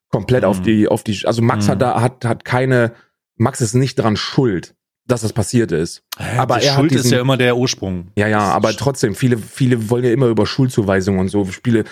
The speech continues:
Speaker 1: interpretieren dann irgendeine Schuldzuweisung. Ich spreche keine Schuldzuweisung aus.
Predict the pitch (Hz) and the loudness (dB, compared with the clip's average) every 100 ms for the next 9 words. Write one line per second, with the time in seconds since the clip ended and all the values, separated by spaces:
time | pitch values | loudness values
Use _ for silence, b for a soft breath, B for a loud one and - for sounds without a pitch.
0 | B B 117 113 - 110 131 127 113 104 | B B 0 0 0 -2 2 2 4 4
1 | 107 107 104 127 123 104 95 98 - B | 4 2 2 0 2 0 2 0 -4 B
2 | 104 - - 110 107 110 104 - 120 101 | -8 -8 -4 0 2 2 0 0 0 2
3 | 92 95 85 | 0 0 -2